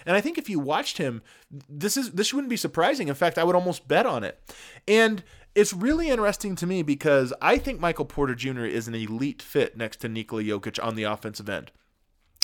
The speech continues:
On the offensive end, because not only does he shoot the ball, um, really, really well and cut really, really well, especially, you know, maybe he doesn't know the playbook as well as he needs to or this or that, but when,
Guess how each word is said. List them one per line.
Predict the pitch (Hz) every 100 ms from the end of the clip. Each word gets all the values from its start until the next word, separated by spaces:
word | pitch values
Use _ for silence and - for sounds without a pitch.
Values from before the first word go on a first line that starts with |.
| -
On | 190
the | 208
offensive | 196 180 175 165
end, | 117 - - - -
because | 160 170
not | 170 247
only | 269
does | 247 240
he | 202
shoot | - 208
the | -
ball, | 175 180 170 - - - -
um, | 151 139 127 117 - 143
really, | 147 170 175
really | 156 151
well | 135 143 147
and | 135 127
cut | - 175 -
really, | 143 156 143
really | 143 127
well, | 131 165
especially, | - 143 143 143 131 113 - - _ -
you | 131
know, | 110 -
maybe | 127 135 147
he |
doesn't | 151 147 135
know | 143
the | 135
playbook | - - 156 147 143
as | 143
well | 139 139
as | 135
he | 143
needs | 135 135
to | 135
or | 123
this | 135 123
or |
that, | 143 151
but | 117
when, | 120 139